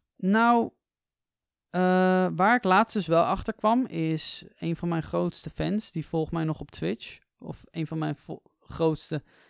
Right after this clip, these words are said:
iemand die mijn grootste fan was, die keek mij, eh, die kijkt mij nog steeds op Twitch. En ik merkte, eh,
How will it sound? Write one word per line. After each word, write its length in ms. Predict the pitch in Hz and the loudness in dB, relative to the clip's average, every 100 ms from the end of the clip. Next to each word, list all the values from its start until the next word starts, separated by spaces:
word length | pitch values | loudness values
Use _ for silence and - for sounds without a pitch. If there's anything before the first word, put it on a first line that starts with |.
| _ _ _ _ | _ _ _ _
iemand 320 | - 208 190 156 | 0 2 2 2
die 120 | 175 | 0
mijn 140 | 160 | 0
grootste 360 | - 165 156 - | 2 2 2 -4
fan 220 | 160 151 | -2 0
was, 460 | 139 190 - - _ _ _ _ | 2 2 0 -12 _ _ _ _
die 140 | 156 | -10
keek 220 | - 160 160 | 0 0 2
mij, 480 | 156 147 143 147 | 2 2 0 -4
eh, 160 | 123 151 | -6 -8
die 100 | 143 | -4
kijkt 180 | 147 147 | -4 -2
mij 80 | 147 | -2
nog 120 | 147 | -2
steeds 260 | - 151 | -2 -4
op 100 | 147 | -6
Twitch. 340 | - - 160 - | -8 -4 -4 -4
En 120 | 160 | -6
ik 100 | 151 | -2
merkte, 640 | 165 208 220 - 139 147 - _ _ _ _ _ _ | 0 2 0 -2 -4 -4 -6 _ _ _ _ _ _
eh, 300 | - 139 | -4 0